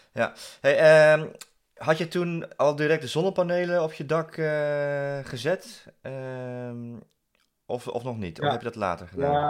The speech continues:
Speaker 2: eigen-, eigenlijk hebben we dat gelijk gedaan, ehm, eh, in combinatie met de dakisolatie. Dus we hebben op een gegeven moment
Speaker 1: Ja.
Speaker 2: gekozen om te zeggen, "Nou, we doen het dak, eh, eh, goed isoleren. Ehm,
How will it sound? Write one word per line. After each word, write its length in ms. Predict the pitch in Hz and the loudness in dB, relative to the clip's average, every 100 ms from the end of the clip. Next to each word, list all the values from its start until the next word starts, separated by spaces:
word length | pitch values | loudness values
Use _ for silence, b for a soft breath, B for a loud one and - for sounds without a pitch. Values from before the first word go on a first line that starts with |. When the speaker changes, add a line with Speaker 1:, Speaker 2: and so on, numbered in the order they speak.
| - | 2
Speaker 2:
eigen-, 240 | 156 160 - | 0 0 0
eigenlijk 440 | 156 160 160 156 | 0 0 -2 -2
hebben 200 | 151 143 | 0 0
we 60 | 147 | -2
dat 140 | 143 | -4
gelijk 320 | 147 139 139 | -6 -6 -6
gedaan, 460 | - 131 127 131 123 | -8 -8 -8 -8 -10
ehm, 680 | 120 117 120 120 95 - | -10 -10 -10 -12 -14 -12
eh, 440 | 117 113 110 110 - | -8 -6 -4 -6 -8
in 80 | 113 | -2
combinatie 580 | 123 123 120 120 - | -2 2 0 0 -2
met 180 | 120 117 | -6 -6
de 100 | 113 | -4
dakisolatie. 920 | 127 123 107 95 92 57 - - - - | 0 0 -2 -6 -4 -6 -6 -12 -20 -20
Dus 100 | - | -6
we 60 | |
hebben 180 | 107 107 | -2 -2
op 60 | 104 | -2
een 60 | |
gegeven 260 | 123 120 117 | -2 -2 -2
moment 200 | 107 - | -10 -12
Speaker 1:
Ja. 180 | 117 117 | -2 0
Speaker 2:
gekozen 260 | 110 107 110 | 0 -2 -8
om 80 | 104 | -10
te 100 | 104 | -16
zeggen, 200 | 107 _ | -18 _
"Nou, 240 | 107 101 | -10 -8
we 80 | 101 | -6
doen 160 | 107 107 | -8 -8
het 140 | 104 | -2
dak, 300 | 123 120 - | 0 -2 -4
eh, 300 | 113 - 113 110 | -4 -4 -4 -6
eh, 120 | 117 - | -10 -12
goed 420 | - - 120 120 | -14 -6 -4 -4
isoleren. 680 | 120 117 127 143 147 156 156 b b b b _ _ | -2 2 6 8 6 2 -4 b b b b _ _
Ehm, 840 | 110 110 110 110 110 110 107 113 | -10 -8 -6 -6 -8 -8 -8 -10